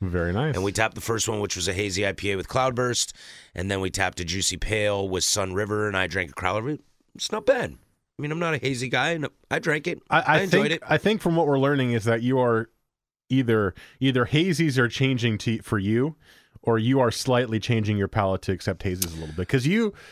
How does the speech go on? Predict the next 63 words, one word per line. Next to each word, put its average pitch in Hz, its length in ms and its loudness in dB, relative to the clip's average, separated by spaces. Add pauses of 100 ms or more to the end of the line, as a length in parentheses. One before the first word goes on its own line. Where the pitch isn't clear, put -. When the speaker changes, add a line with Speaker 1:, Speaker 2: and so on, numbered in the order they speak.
(180)
Speaker 1:
you 208 220 4
have 214 260 4
enjoyed 180 320 2
hazies 135 440 2
more 127 300 4
in 135 60 0
the 127 80 0
last 123 260 0
two 143 140 0
months 110 340 0
than 98 220 0
I've 92 200 0
ever 98 220 -2
heard. 90 260 -2
You 151 140 0
used 175 140 0
to 113 60 -4
be 113 80 4
like, 78 200 -6
"Blah, 131 240 2 (480)
no." 165 540 8 (100)
Speaker 2:
Well, 127 260 2
some 190 280 0
of 175 80 -2
them 170 120 2
Speaker 1:
And 127 100 4
now 156 80 6
you're 160 140 4
like, 147 200 4
"Hey, 175 160 4
I 110 80 4
drank, 107 200 2
like, 98 140 0
five 98 220 0
hazies 101 320 -2
last 82 180 -4
Speaker 2:
Well, 113 140 0
Speaker 1:
weekend." 87 100 -2 (460)
Speaker 2:
so, - 200 0 (100)
<laughs> - 280 -2
of 123 160 2
the 127 80 4
same 127 480 2
one, 92 240 0
because 95 220 -2
it 95 40 -6
was 95 120 -4
the 107 60 0
only 101 120 -2
one 98 140 -2
that 90 80 -4
was 80 100 -6
good. 80 380 -4 (420)
That 117 140 0
I 120 60 0
think, 139 280 -2
I 117 120 2
think 113 180 -2
I'm, 98 240 -4 (100)
I'm 101 160 -2
still 110 240 0
pretty 110 480 -4
picky. 78 460 -4